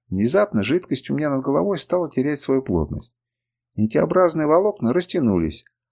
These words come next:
а обтянутая оболочкой сгусток, в котором я находился, наоборот, стал набирать упругость, выталкивая меня из своих недр. Я сопротивлялся, насколько мог, но воздуха катастрофически не хватало. Глаза уже застилал кровавый туман,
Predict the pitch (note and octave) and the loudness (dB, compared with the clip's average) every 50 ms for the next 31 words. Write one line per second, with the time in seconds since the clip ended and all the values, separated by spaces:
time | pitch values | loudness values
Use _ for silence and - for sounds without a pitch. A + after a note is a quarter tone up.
0 | _ _ - - F#2 A2+ A2 - - F3+ F3+ F3 E3+ - - C#3 C3+ C3 C#3+ D3 | _ _ -4 -2 -2 -2 -2 0 0 0 0 0 0 -2 0 0 0 2 2 2
1 | D#3 D#3 C#3+ - - - C3+ C3 D3 F#3 G#3+ G#3 - - - C#3+ - - - - | 2 2 0 -2 -2 -2 -2 -2 -2 -4 -4 -6 -4 -4 -6 -8 -8 -12 -10 -2
2 | - A2 A2 - A#2+ G2 F2+ F#2+ F#2+ F2+ F2+ - - C3+ C3 A#2+ F#2+ D#2+ - - | -2 0 0 2 0 2 2 2 0 0 0 0 -2 0 2 2 0 0 -2 -4
3 | G2 G#2+ C#3+ F3+ G3+ G3+ F3+ G#2+ E2+ D#2+ - - - D#3+ F3 E3+ C#3 B2 C3 C3 | -2 0 0 2 2 2 2 2 0 0 -2 0 2 2 2 2 2 0 0 0
4 | C#3 C3+ C3+ C#3+ C#3 - - A2 E2+ D#2+ D2+ D2 - - _ _ _ _ _ _ | 0 0 -2 -4 -4 -2 -2 0 0 0 -2 -4 -6 -12 _ _ _ _ _ _
5 | _ _ - - C3 D#3 E3 F3+ F3 - D#3 C#3+ B2+ A#2+ A2+ A#2 B2+ B2+ A#2+ - | _ _ -4 -2 2 2 2 2 2 0 -2 0 0 2 2 2 2 0 0 0
6 | - A#2+ B2+ B2 - A2+ F2+ D2+ C#2 - - _ _ _ _ _ _ _ _ _ | 0 0 -2 0 0 0 0 0 -2 -6 -12 _ _ _ _ _ _ _ _ _
7 | _ _ _ _ _ _ _ _ _ - F2 G#2 D3 F3 E3+ - G3 - G3+ G3 | _ _ _ _ _ _ _ _ _ -2 0 2 2 2 0 -4 -6 -8 -8 -4
8 | - F#3+ F3+ D#3+ C3+ A#2 G#2+ G#2+ - - F2 F#2 G2+ A2 - - D3+ D3 - - | -2 0 2 4 4 4 2 2 0 -2 -2 0 -2 -2 -2 -2 -4 -4 -2 -2
9 | - G#2+ E2+ D2+ C2+ - - _ _ _ _ _ _ _ _ _ _ - E2 F2+ | 0 0 0 0 -2 -6 -12 _ _ _ _ _ _ _ _ _ _ -2 0 0
10 | F#2+ G2+ B2 F3+ F#3+ F3 E3+ - - C#3 - - A#2 A2 - A2 - - - C3 | 2 2 2 0 0 0 -2 -4 -6 -6 -4 -4 -4 -4 -4 -4 -4 -4 -4 -4
11 | - - F3+ - - D#3 - - D3 C#3+ C#3 - - C#3+ C3+ - G#2 E2 C#2+ C2 | -4 -6 -6 -6 -8 -8 -6 -4 -4 -4 -2 -2 -2 -2 0 0 0 0 0 -2
12 | - _ _ _ _ _ _ _ _ _ _ - D#2+ E2+ F#2+ G#2+ A#2 C#3 F3+ F#3 | -6 _ _ _ _ _ _ _ _ _ _ -4 0 2 4 4 4 2 2 0
13 | F3 D#3 C3 A2+ A2+ A#2 - - - C#3+ D#3 D#3 D3 - - B2+ B2+ C3+ C3+ B2+ | 2 0 0 0 0 -2 -2 0 0 0 0 0 0 0 0 2 4 4 2 2
14 | B2+ - - C#3 B2 F2+ D2 C#2+ D#2 - | 0 -2 -2 -2 0 0 -2 -2 -6 -12